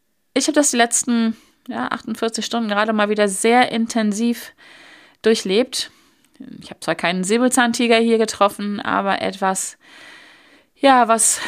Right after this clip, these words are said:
sich für mich lebensbedrohlich angeführt hat, was mich enorm Stress versetzt hat. Und du siehst, obwohl ich so unglaublich viel weiß über Persönlichkeitsentwicklung, über Mentaltechniken, ich meditiere selber seit zweitausendvierzehn,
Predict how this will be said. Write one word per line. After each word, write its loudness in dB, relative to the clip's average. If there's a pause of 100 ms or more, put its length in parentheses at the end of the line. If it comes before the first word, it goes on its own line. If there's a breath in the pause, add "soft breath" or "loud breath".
(180 loud breath)
sich 0
für 2
mich 4
lebensbedrohlich 2
angeführt 0
hat, 0
was -2
mich -2
enorm 2
Stress 0
versetzt 0
hat. 0
Und -6
du -4
siehst, -2
obwohl -4
ich -8 (460 loud breath)
so 2
unglaublich 2
viel 2
weiß 2
über 2 (140)
Persönlichkeitsentwicklung, -4
über -2
Mentaltechniken, -4
ich -12
meditiere -6
selber -2
seit -8
zweitausendvierzehn, -8